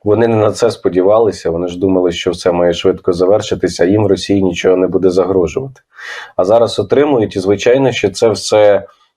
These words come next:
е, ну, це, це все серйозні збитки, тому що втрачаються гроші. Так, і звич-, і, е, звичайно, що втрачаються партнери потенційні або можуть втрачатися, тому що ненадійний постачальник, зрозуміло,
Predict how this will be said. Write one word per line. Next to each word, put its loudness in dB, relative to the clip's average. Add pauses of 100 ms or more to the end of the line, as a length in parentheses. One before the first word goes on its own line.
(240)
е, 4
ну, -4
це, -2
це -4
все 0
серйозні 2
збитки, 2
тому 2
що 0 (300)
втрачаються 2
гроші. -2 (340)
Так, 0
і -4
звич-, -2
і, 0 (420)
е, 4
звичайно, 2
що 2
втрачаються 0
партнери 0
потенційні -6
або 0
можуть -2
втрачатися, -2
тому -6
що -12
ненадійний 2
постачальник, 0
зрозуміло, 0